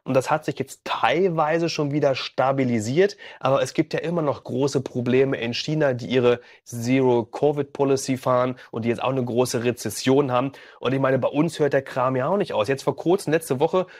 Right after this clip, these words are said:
wurde ja wieder das neue Infektionsschutzgesetz in Kraft getreten, wo es auch wieder irgendwelche Maßnahmen gibt. Und da muss ich sagen,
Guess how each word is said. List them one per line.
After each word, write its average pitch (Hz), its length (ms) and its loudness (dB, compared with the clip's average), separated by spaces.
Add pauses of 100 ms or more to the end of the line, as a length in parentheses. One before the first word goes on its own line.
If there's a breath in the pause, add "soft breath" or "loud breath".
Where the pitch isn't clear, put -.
wurde 147 240 2
ja 143 160 2
wieder 156 160 2
das 143 160 -4
neue 143 220 -2
Infektionsschutzgesetz 127 1700 -2
in 113 120 -4
Kraft - 280 -2
getreten, 143 440 0 (260 loud breath)
wo 147 140 2
es 156 160 -2
auch 175 360 -2
wieder 123 200 4
irgendwelche 117 420 0
Maßnahmen 98 720 0
gibt. 90 220 -10 (180 loud breath)
Und 117 160 0
da 143 80 2
muss 175 160 -2
ich 147 100 2
sagen, 143 320 0